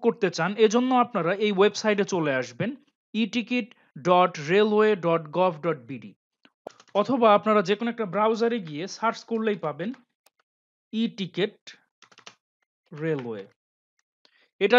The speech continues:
লিখে সার্চ করলে আপনারা পেয়ে যাবেন। দেখতে পাচ্ছেন রেলওয়ে টিকিট। তো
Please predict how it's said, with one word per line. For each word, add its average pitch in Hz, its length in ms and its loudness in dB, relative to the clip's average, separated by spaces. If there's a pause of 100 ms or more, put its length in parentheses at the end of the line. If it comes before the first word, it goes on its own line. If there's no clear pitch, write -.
লিখে 240 180 0 (100)
সার্চ 233 200 2 (120)
করলে 240 180 0 (120)
আপনারা 165 300 -4
পেয়ে 151 200 -2
যাবেন। 139 260 -4
দেখতে 180 260 -4
পাচ্ছেন 175 280 -4 (140)
রেলওয়ে 165 320 0 (100)
টিকিট। 214 260 -8 (520)
তো 165 40 -6